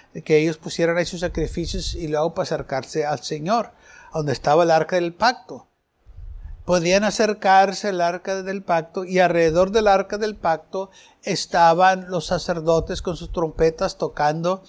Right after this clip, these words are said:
y alabando al Señor. ¿Ok? Estaban tocando sus trompetas y alabando al Señor,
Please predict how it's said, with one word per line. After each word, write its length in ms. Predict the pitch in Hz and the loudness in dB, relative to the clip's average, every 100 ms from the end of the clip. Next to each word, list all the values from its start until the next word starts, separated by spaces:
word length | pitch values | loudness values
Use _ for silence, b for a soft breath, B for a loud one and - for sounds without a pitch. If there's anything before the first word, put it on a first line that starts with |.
| B B | B B
y 160 | - 170 | -4 2
alabando 560 | 156 151 143 135 139 151 | 4 2 0 -2 -2 -6
al 100 | 151 | -6
Señor. 480 | - 170 180 120 _ _ _ _ _ _ - | -8 -8 -8 -10 _ _ _ _ _ _ -16
¿Ok? 180 | 131 139 | -12 -6
Estaban 440 | 156 160 156 175 | -2 2 2 0
tocando 380 | 180 160 156 165 | -6 -4 -6 -6
sus 180 | 175 160 | -12 -8
trompetas 840 | 185 175 - 156 156 190 - - | -6 -2 4 4 2 -8 -8 -12
y 140 | - 160 | -2 0
alabando 480 | 147 143 143 139 160 | 2 0 -2 -2 -2
al 80 | |
Señor, 520 | 151 214 185 151 180 | -2 -4 -2 -2 -2